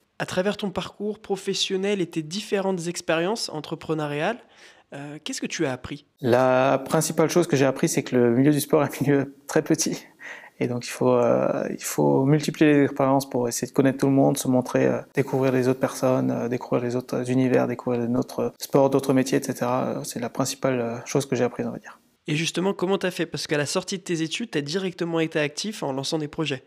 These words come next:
Speaker 2: À la fin de mes études, enfin, la deuxième partie d'études, j'ai fait un stage au sein du département Stadium Consulting de Sport five.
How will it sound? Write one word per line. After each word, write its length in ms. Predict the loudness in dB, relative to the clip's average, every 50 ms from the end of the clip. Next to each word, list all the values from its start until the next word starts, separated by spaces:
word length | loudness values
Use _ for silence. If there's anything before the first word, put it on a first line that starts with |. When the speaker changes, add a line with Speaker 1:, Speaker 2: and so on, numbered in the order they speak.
| _
Speaker 2:
À 120 | -4 -2 0
la 80 | 0
fin 100 | 2 2
de 60 | 2 4
mes 180 | 4 4 4
études, 300 | 2 2 2 0 -2 -2
enfin, 400 | -2 -4 -4 -4 -2 -4 -6 -6 -8 -8 -4
la 80 | 0
deuxième 220 | 4 4 4 4 2
partie 220 | 0 -4 -2 0
d'études, 280 | 0 0 2 0 0 2
j'ai 180 | 2 0 0
fait 200 | 2 0 2 2 2 2
un 140 | 0 -2 -4
stage 320 | 0 2 2 2 2 2 0
au 360 | 0 0 0 0 0 -2 -4 -2
sein 140 | 2 4 4
du 80 | 6
département 480 | 6 4 4 2 2 0 2 2 2 2
Stadium 300 | 2 2 4 4 4 2
Consulting 440 | 2 -2 -2 -2 -4 -4 -2 0 0
de 60 | 0
Sport 240 | 2 0 -2 0 0
five. 280 | 0 2 0 0 -2